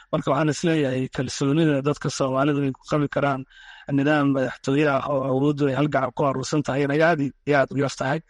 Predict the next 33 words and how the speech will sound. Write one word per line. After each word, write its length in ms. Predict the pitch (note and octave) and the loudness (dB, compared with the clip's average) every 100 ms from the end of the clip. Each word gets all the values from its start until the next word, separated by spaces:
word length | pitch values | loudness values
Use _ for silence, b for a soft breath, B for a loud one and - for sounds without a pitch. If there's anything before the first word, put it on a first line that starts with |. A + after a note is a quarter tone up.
| b b b b | b b b b
Eh, 220 | - C3+ C3 | -4 0 2
waa 160 | D3 | 2
arrin 160 | D3 C#3+ | 2 0
baarlamaanka 420 | C3+ C3 C#3+ C3 | 0 0 -2 -2
la 80 | B2 | -2
horgeyn 360 | C3+ C3 C#3+ C#3 | -2 0 0 0
doono. 300 | C3 C3+ D#3 _ b b b | -2 -2 -4 _ b b b
Laakiin, 500 | B2+ C3 - D3 D3+ D#3 | -2 -2 0 0 2 0
eh, 360 | C3+ B2+ B2 C3 - - D#3 C#3 C#3+ B2+ | 0 0 -2 -4 -10 -8 -6 -2 -2 -2
ciyaalka 440 | - D3 D#3 C3+ C3 | 0 2 2 2 -4
Soomaalida 580 | - C3 C3+ C#3 C#3 C#3 | -4 0 0 0 0 -4
iyo 260 | - C3 B2+ | -4 -2 -2
duruufta 540 | B2+ D3 D#3 - - C3 | 0 0 0 -2 -4 -4
dagaal 260 | C3 C#3+ C3+ | 0 0 0
sokeeye 340 | - - B2+ | -4 -4 -2
marka 220 | C3+ C3+ | -2 -2
laga 180 | C#3 C3+ | -2 -2
soo 180 | - B2+ | -4 -6
baxo. 240 | A#2+ - - B B B B | -6 -10 -14 B B B B
Dastuurkeena 580 | - - F3 - D3+ C#3+ | -6 0 0 2 0 0
markaad 260 | D3 C#3 | -2 -2
fiiriso, 300 | - B2+ - - | -2 -4 -6 -8
dastuurta 380 | - D#3 - D3 | -4 -4 -2 -4
dasaatiirta 480 | - C3+ - D#3 - | -4 -4 -2 -2 -2
qaar 140 | C#3+ C#3+ | -4 -2
marka 180 | - C#3 | -2 -2
la 80 | B2 | 0
qoraa, 200 | C#3+ B2 | -2 -2
waxaa, 240 | D3 C3+ - B B B | -4 -6 -8 B B B
waxay 240 | - C#3 | -4 -4
ka 100 | - | -4
duuleysaa 480 | C#3+ D3+ C#3+ C3 C3 | 0 2 2 0 -2
mustaqbal, 640 | B2+ A#2 - E3+ D#3 E3 | -2 -2 -2 -2 -2 -2